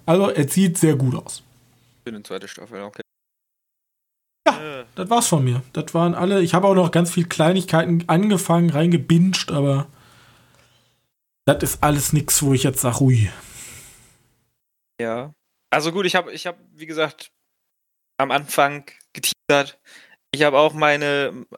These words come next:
Speaker 2: oder eine Serie geguckt, die vierzig Millionen Staffeln hat und viel zu viele Folgen, wovon einfach die Hälfte wahrscheinlich auch unnötig sind. Und die hab ich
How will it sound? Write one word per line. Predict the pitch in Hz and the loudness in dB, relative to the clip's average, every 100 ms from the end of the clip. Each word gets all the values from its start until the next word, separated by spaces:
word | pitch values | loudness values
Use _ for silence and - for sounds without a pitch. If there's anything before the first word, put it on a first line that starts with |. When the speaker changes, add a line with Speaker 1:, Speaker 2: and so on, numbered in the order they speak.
| _ | _
Speaker 2:
oder | 127 127 - | -4 -2 2
eine | 127 135 | 0 0
Serie | 127 135 139 139 | -2 2 2 0
geguckt, | 131 - 139 | -4 -10 -6
die | 131 127 123 85 - | -4 -2 -2 -6 -8
vierzig | - 143 143 127 | -6 -4 -4 -6
Millionen | 135 131 131 127 - | -4 -2 -2 -4 -10
Staffeln | - 139 135 139 | -2 -2 0 0
hat | 139 131 | 0 -2
und | 73 120 117 117 _ _ _ _ _ _ _ - | -2 -2 -2 -6 _ _ _ _ _ _ _ -6
viel | 127 | -4
zu | 143 | -6
viele | 131 123 | -4 -2
Folgen, | 120 127 131 131 131 | 2 2 2 0 -12
wovon | 120 - 123 117 | -14 -2 -2 0
einfach | 113 120 | 0 -2
die | 117 | 0
Hälfte | 120 123 117 | 0 0 -2
wahrscheinlich | 110 117 113 | -2 0 0
auch | 107 | 0
unnötig | 101 135 131 120 | 0 -2 -2 -4
sind. | 127 123 120 - - - - - _ _ _ _ _ _ _ _ _ _ _ - | -2 -4 -4 -10 -10 -12 -16 -20 _ _ _ _ _ _ _ _ _ _ _ -8
Und | 120 - - | -8 -10 -8
die | 123 | -2
hab | 156 | 0
ich | 190 - | -2 -6